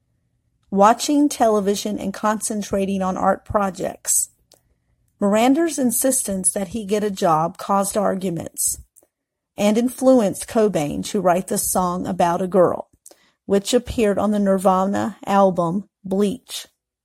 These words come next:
Marander is credited with having taken the photo for the album cover as well as the front and back cover photos of their single Blue. She did not become aware that Co-,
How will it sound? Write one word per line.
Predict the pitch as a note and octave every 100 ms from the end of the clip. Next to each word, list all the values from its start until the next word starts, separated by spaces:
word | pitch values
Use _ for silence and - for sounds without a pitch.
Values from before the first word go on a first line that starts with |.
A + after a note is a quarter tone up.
| _ _ _ _ _ _ _ _ _ _ -
Marander | G3+ G#3+ A#3 C4+ C#4+ C#4
is | B3+ -
credited | - A3 G3 F#3+ F3+
with | F#3+ G3
having | G3 G3 G3 G#3
taken | G3+ G#3+ G#3+ A#3+
the | B3
photo | B3+ A#3 G3+ G3 F#3+ G3 - _ _ _
for | G#3 G3
the | G#3
album | G3 F#3+ F#3+ G3+ A3
cover | - F#3+ F3 E3 -
as | F#3+ F#3+
well | G3 G3+ G3+
as | E3+ E3+ F#3 - _ _ _ -
the | F#3+
front | - A3+ A3+ C4
and | A3+ G3
back | F#3+ F#3 -
cover | - A3 G#3 G3
photos | - G3 F3 E3+ F3 -
of | - F#3+
their | F3+ F3+
single | - A#3+ G#3 F#3 F3+
Blue. | F3+ G3 F3+ - F#3+ _ _ _ _ _ _ _ _ _ _ _ _ _ -
She | - A3
did | A#3+
not | B3 C4+ D4
become | C#4+ C#4 D4+ C#4+
aware | D4 G3 F#3 F#3
that | F3+ - -
Co-, | - A3+ A3+